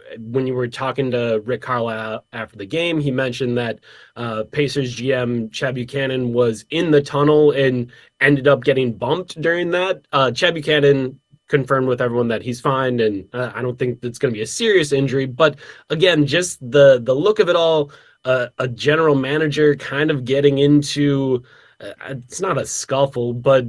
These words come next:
whatever, you know, some sort of physical altercation, uh, with a player, like, yeah, there's, there's probably a fine coming.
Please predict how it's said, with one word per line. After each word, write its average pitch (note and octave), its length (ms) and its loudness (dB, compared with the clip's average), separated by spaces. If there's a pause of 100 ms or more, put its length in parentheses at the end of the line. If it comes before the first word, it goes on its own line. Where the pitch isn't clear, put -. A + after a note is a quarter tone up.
(100)
whatever, C#3+ 460 2
you D3+ 120 2
know, C#3+ 200 4
some E3+ 340 2
sort D#3 240 2
of C#3 100 0
physical C#3 1000 0
altercation, B2+ 1040 -4 (300)
uh, A#2+ 360 -2
with C3+ 200 4
a A#2+ 40 -2
player, D3 440 2
like, C3 340 0
yeah, F3 240 -2
there's, C#3+ 280 2
there's F3 200 -6
probably E3 400 -4
a C3 80 4
fine G#2 320 -10
coming. - 240 -20